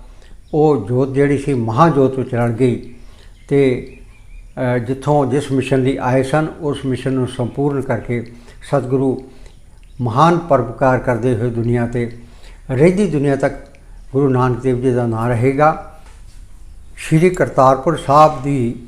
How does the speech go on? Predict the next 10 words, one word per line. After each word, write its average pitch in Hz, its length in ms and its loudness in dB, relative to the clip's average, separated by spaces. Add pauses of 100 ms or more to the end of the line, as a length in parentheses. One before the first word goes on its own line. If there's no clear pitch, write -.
(540)
ਇੰਨੀ 165 340 4
ਵੱਡੀ 156 280 2
ਮਹਾਨਤਾ 127 600 2
ਹੈ - 320 -8 (380)
ਕਿ 147 60 -2
ਮੈਂ 143 200 2
ਜਿਵੇਂ 139 260 2
ਅਰਜ਼ 123 180 2
ਕੀਤੀ 143 360 -4
ਸੀ, 123 420 -6